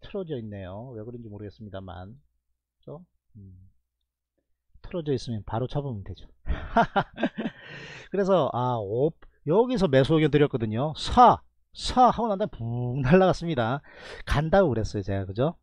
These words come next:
음, 다시 한번 더 전망이 틀리지 않아서 어저께 되게 뿌듯한 하루였고요. 그에 비하면 기관 외국인, 아, 자꾸 수급이, 아, 기관이 특히 매도세 많이 넣는 부분이 조금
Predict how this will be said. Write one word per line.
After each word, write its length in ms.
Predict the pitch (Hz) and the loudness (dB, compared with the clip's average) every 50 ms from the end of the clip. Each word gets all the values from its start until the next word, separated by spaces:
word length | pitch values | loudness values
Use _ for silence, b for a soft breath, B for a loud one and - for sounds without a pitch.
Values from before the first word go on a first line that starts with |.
| _ 104 | _ -14
음, 320 | 95 92 92 92 92 92 95 98 - _ B B B B B B B B B B B B B - | -14 -12 -12 -14 -16 -18 -18 -20 -20 _ B B B B B B B B B B B B B -2
다시 180 | - 143 135 147 | 0 2 4 4
한번 140 | 143 143 | 2 2
더 80 | 127 127 | 2 0
전망이 400 | - 123 120 123 131 143 151 151 | 2 2 2 2 4 4 2 2
틀리지 320 | - - 190 180 160 160 | 2 2 0 2 4 6
않아서 680 | 156 170 180 - - 120 117 123 123 113 101 95 104 - - | 8 8 10 10 10 12 12 12 12 10 8 6 2 -6 -8
어저께 400 | - - 139 147 - - 127 113 - | -6 -4 -2 0 2 2 2 2 2
되게 240 | - 107 104 110 131 | 0 0 2 2 2
뿌듯한 480 | 131 - - 127 147 156 - - 180 170 | 2 2 0 0 2 4 4 6 6 4
하루였고요. 680 | 120 139 147 180 190 175 - - 131 120 104 101 101 - - B B B B B B B - | 2 2 4 4 4 4 4 2 0 0 0 0 -4 -6 -12 B B B B B B B -4
그에 180 | - - 170 180 | 2 4 4 4
비하면 420 | 139 131 139 147 151 151 156 147 127 | 6 6 6 6 6 4 2 0 0
기관 260 | - - 156 175 165 | 0 2 4 4 4
외국인, 340 | 147 139 147 151 143 135 - - | 4 2 2 0 0 -2 -2 -2
아, 340 | 113 107 107 104 101 101 101 | -2 0 0 2 2 0 -2
자꾸 680 | - - 104 101 _ _ - 147 147 147 143 127 - b b b b b b b b b - - | -2 -2 -4 -4 _ _ -2 0 2 2 2 0 -2 b b b b b b b b b -18 -14
수급이, 640 | - - - 196 185 190 156 135 127 117 92 - - _ _ _ _ _ _ _ - | -12 -6 -4 -2 0 2 2 4 4 2 2 0 -6 _ _ _ _ _ _ _ -10
아, 400 | - 95 95 92 90 90 85 85 - - - - _ _ _ _ _ _ _ _ _ _ - | -6 -4 -2 -2 -2 -2 -4 -4 -6 -8 -14 -20 _ _ _ _ _ _ _ _ _ _ -12
기관이 400 | - - - 156 180 214 196 175 - | -6 -2 4 8 8 8 8 6 4
특히 460 | - 170 - - - 175 143 127 127 | 2 2 2 2 2 2 4 4 4
매도세 320 | 110 104 110 143 151 156 180 | 2 2 4 4 4 4 4
많이 320 | 151 117 110 123 143 156 | 4 2 2 0 0 0
넣는 280 | 147 127 143 165 180 170 | 2 2 2 2 2 0
부분이 240 | 180 180 185 165 | 0 2 2 2
조금 220 | - 147 147 151 | 2 0 0 0